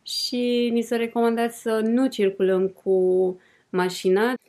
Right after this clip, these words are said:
deși ea în, uh, mod de manual merge. Dar, uh, probabil că recomandarea este să nu circulăm cu ea, ca nu cumva să se strice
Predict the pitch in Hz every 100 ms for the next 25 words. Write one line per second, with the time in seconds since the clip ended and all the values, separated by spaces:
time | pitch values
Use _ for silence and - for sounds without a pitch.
0 | - 190 202 220 226 220 214 - 202 208
1 | 202 196 190 190 190 202 196 175 190 185
2 | 180 180 180 175 190 185 180 180 214 302
3 | - - - _ _ - 247 214 180 175
4 | 165 175 - 214 226 233 226 220 220 -
5 | 226 247 233 233 214 202 202 202 208 202
6 | 196 190 190 190 185 185 185 185 185 180
7 | - 175 170 165 165 196 247 285 285 285
8 | _ _ 254 247 247 247 247 247 233 233
9 | 226 233 214 - 220 208 - 208 202 202
10 | 208